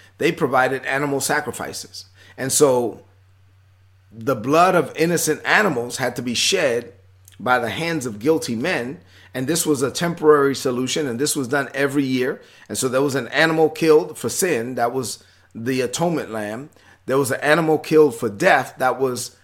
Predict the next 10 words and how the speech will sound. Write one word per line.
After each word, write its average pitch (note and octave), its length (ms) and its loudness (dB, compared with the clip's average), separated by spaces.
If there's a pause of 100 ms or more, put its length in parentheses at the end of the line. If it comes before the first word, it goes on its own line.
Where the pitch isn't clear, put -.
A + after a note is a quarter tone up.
(240)
the A#2 120 -6
Passover C#3 640 2
lamb. F#2+ 400 -12 (340)
And B2+ 160 -4
that D3 140 4
had E3 240 0
to D#3 80 2
be C#3 400 0 (260)
repeated, D3 720 -4 (340)
repeated, C3 680 -2